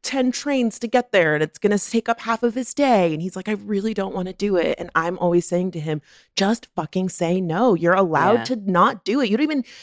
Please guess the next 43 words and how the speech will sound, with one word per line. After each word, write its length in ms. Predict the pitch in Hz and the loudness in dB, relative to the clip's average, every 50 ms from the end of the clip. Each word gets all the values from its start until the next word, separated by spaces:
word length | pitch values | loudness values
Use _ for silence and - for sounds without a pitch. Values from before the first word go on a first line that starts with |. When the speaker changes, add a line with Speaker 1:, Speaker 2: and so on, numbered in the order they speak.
| - _ - | -14 _ 0
Speaker 1:
you 140 | 247 247 | 2 2
know, 220 | 233 220 208 202 196 | 4 2 0 -2 -4
don't 260 | - - 240 277 320 | 2 4 4 4 4
even 160 | 339 349 339 | 0 -2 -2
need 120 | 320 311 277 | -2 -2 0
to 60 | 285 | 2
make 160 | 269 277 - | 2 0 0
up 120 | 285 - 285 | -2 -2 -2
an 80 | 269 | -4
excuse. 640 | 262 - - - - - 220 233 277 302 277 208 - - | -4 -4 -8 -12 -12 -6 -2 0 0 0 0 -2 -2 -2
Like, 220 | 208 196 - - _ _ _ - | -2 -2 -2 -6 _ _ _ 0
just 300 | - 208 220 240 - - | 2 2 4 2 0 -2
say 360 | - 269 277 285 277 269 277 - _ _ | -2 -2 0 0 -2 -4 -6 -10 _ _
you 180 | - 170 160 196 | -18 -14 0 2
don't 220 | 226 269 320 247 165 | 2 4 4 2 2
want 260 | 175 226 233 - _ | 2 2 2 0 _
to, 300 | - - 208 180 156 147 - | -4 0 0 2 2 0 -2
or 60 | 170 | -2
you 100 | 185 208 214 | -2 0 0
don't 140 | 254 269 233 | 0 0 -2
have 180 | 277 247 - | -6 -6 -8
time, 480 | - - 165 196 254 262 226 196 180 - | -6 -2 0 0 2 0 0 -2 0 2
or 120 | 220 254 254 | 4 4 4
Speaker 2:
Yeah. 40 | 240 208 135 | 4 2 0
Speaker 1:
whatever." 600 | 135 135 131 131 294 247 196 175 170 160 165 165 - - - - - - _ _ - | 0 0 2 2 2 2 4 2 2 2 0 -2 -6 -14 -20 -20 -20 -20 _ _ 0
Um, 560 | 190 190 185 180 175 180 180 180 175 - - _ _ _ - | 2 4 4 4 2 2 0 -4 -6 -8 -12 _ _ _ 2
and 160 | 214 233 233 | 4 4 4
so 140 | - 247 233 | 6 4 4
I'm, 160 | 233 240 233 - 226 | 4 4 2 0 2
I'm 120 | 226 233 | 2 2
really 200 | 254 285 320 285 | 2 2 0 -4
proud 260 | - - 175 170 170 | -2 2 2 2 2
of 60 | 185 | 2
him. 140 | 196 208 208 185 | 0 0 0 0
I 40 | |
feel 160 | 175 - 170 170 | 0 0 -2 -2
like 100 | - - | -2 -4
that's 140 | 165 - | -6 -6
something 220 | - 175 170 170 170 | -4 -2 -2 -2 -2
he's 200 | - 165 165 - | -2 -4 -4 -2
gotten 320 | - 151 - - 160 160 147 | -2 -2 -2 -2 -4 -8 -8
better 440 | - - 147 - - 175 202 233 | -6 -4 -4 -2 0 2 2 0
at, 460 | 247 - - 262 277 294 294 285 - | 0 -2 -2 -2 -2 -2 -2 -4 -6